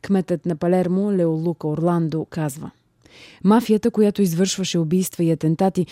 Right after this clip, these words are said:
се преобрази в мафия, облечена в костюм и вратовръзка, която се подвизава в необятните ширини на финансовия свят. Да се бориш срещу мафията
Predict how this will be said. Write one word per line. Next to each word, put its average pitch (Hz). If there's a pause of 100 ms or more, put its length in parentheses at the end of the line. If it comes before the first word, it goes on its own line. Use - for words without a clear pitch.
(120)
се -
преобрази 220
в -
мафия, 175
облечена 170
в -
костюм 175
и 175
вратовръзка, 160 (260)
която 180
се 160
подвизава 170
в -
необятните 175
ширини 180
на 175
финансовия 139
свят. - (400)
Да 175
се 196
бориш 214
срещу 185
мафията 190